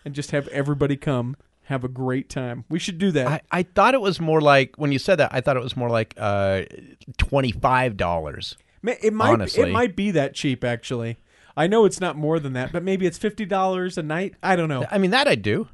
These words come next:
Speaker 1: It's super cheap. It's ridiculous cheap, and it's, and, and it's, uh, it's unique. So we should really look into it.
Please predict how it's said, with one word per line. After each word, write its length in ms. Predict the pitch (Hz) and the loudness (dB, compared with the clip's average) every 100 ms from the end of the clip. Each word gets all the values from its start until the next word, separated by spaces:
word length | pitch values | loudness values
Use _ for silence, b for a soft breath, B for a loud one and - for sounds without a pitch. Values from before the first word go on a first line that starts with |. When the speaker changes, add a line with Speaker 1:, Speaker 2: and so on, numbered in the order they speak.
| _ | _
Speaker 1:
It's 180 | - 175 | -6 -4
super 380 | - 233 190 165 | -2 -2 0 -4
cheap. 360 | 160 165 139 - _ | -2 -2 -2 -6 _
It's 200 | 165 165 | -6 -6
ridiculous 760 | 165 160 156 180 185 202 156 - | -6 -4 -2 0 0 -2 -4 -6
cheap, 340 | - 135 - | -8 -8 -6
and 160 | 151 147 | -8 -6
it's, 360 | 143 - - - - | -6 -10 -18 -20 -10
and, 380 | 151 147 151 151 | -8 -6 -8 -8
and 180 | 165 170 | -6 -4
it's, 260 | 165 - 202 | -4 -6 -4
uh, 220 | 196 185 - | -2 -2 -4
it's 200 | 165 - | -6 -4
unique. 380 | 160 160 165 - | -4 -4 -6 -8
So 120 | - | -8
we 140 | 143 190 | -6 -4
should 180 | 277 | -4
really 200 | 170 175 | -2 -2
look 180 | 165 160 | -2 -4
into 300 | 165 160 139 | -4 -4 -4
it. 180 | 127 - | -6 -10